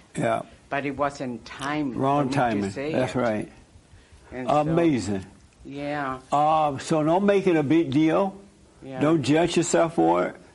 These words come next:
Speaker 1: Just realize wrong timing, whatever,
Speaker 2: Right.
Speaker 1: and move on.
Speaker 2: And he
Speaker 1: But
Speaker 2: wanted
Speaker 1: if you
Speaker 2: me
Speaker 1: judge
Speaker 2: to
Speaker 1: yourself, then
Speaker 2: Yeah.
Speaker 1: he got you again.
Speaker 2: 'Cause he wants to, because he was,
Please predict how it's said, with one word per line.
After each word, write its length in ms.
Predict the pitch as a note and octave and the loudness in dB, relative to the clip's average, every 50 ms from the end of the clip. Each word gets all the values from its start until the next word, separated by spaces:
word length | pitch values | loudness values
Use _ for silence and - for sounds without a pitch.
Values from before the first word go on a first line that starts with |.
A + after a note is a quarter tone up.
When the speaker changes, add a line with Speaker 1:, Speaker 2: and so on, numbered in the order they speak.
| - - - | -18 -8 -2
Speaker 1:
Just 180 | A#2 D3 C3+ | -2 0 2
realize 580 | C#3+ D3 D#3 D#3+ D#3+ D3+ C#3 C3+ C3 B2+ B2+ A#2+ | 2 2 4 4 4 4 4 4 4 2 2 0
wrong 280 | G2+ A#2 B2+ C3+ C#3+ C3 | 0 2 2 2 2 0
timing, 400 | - C#3 C3+ C3 B2+ C3 B2+ B2 | 0 2 2 2 2 2 2 2
whatever, 440 | C3+ D3+ E3+ E3 D3 C3+ C3 C3 - - - - - | 2 4 4 4 4 2 2 -2 -6 -10 -16 -18 -12
Speaker 2:
Right. 100 | B2+ C3 C3+ | -6 -2 0
Speaker 1:
and 140 | C#3 C3+ | 2 4
move 260 | C3+ C#3+ D3+ D3+ C3 C3+ | 4 4 4 4 4 4
on. 340 | C3 A#2 G#2 F#2+ F#2+ F#2 - - - - | 4 2 2 0 -2 -6 -12 -18 -18 -12
Speaker 2:
And 180 | - D3+ D3+ C#3+ | -10 -8 -8 -4
he 140 | D3 D#3+ D#3+ | -2 -2 0
Speaker 1:
But 60 | D#3 | 2
Speaker 2:
wanted 260 | E3 E3 D#3 D3 D3 | 4 4 6 6 4
Speaker 1:
if 80 | - C#3 | 4 4
you 80 | D#3+ | 4
Speaker 2:
me 40 | E3 B2+ | 4 4
Speaker 1:
judge 300 | C3+ E3 F3+ G3+ F#3+ - | 4 4 4 4 4 2
Speaker 2:
to 60 | D#3 | 2
Speaker 1:
yourself, 440 | C#3+ A#2+ - D3+ D3 C#3 C3 B2+ - - - - - - - - - _ - | 2 2 2 2 4 4 2 2 -2 -6 -20 -20 -20 -20 -20 -20 -20 _ -6
then 380 | - C#3 C3 D#3+ E3 D#3 C#3+ C3 | -2 0 2 2 2 2 2 2
Speaker 2:
Yeah. 60 | B2 | 0
Speaker 1:
he 100 | B2 C#3+ | 0 2
got 300 | B2 C#3 B2 A#2 - - | 2 2 2 0 0 0
you 80 | A#2+ A#2 | -2 0
again. 380 | G#2 A#2+ A2+ A2 G2+ G2+ G2 - - - - | 0 0 0 0 -2 -4 -6 -10 -16 -14 -8
Speaker 2:
'Cause 260 | - A#2+ A#2 - - - | -6 -6 -6 -8 -10 -20
he 320 | D3+ B2 G#2+ A2+ B2+ D3 D#3+ | -20 -20 -18 -14 -12 -10 -4
wants 540 | C#3 D3 D3 D#3+ F#3 G#3 G#3 G3+ - - - | 0 2 4 4 2 2 -2 -6 -14 -20 -16
to, 200 | - - D3 C#3+ | -12 -10 -10 -10
because 380 | C3 D3 C#3 C#3+ - C3+ C3 - | -8 -10 -8 -6 -6 -6 -6 -6
he 140 | D3+ C#3 | -10 -8
was, 320 | - D3+ C#3+ C3 - - | -6 -8 -8 -8 -10 -16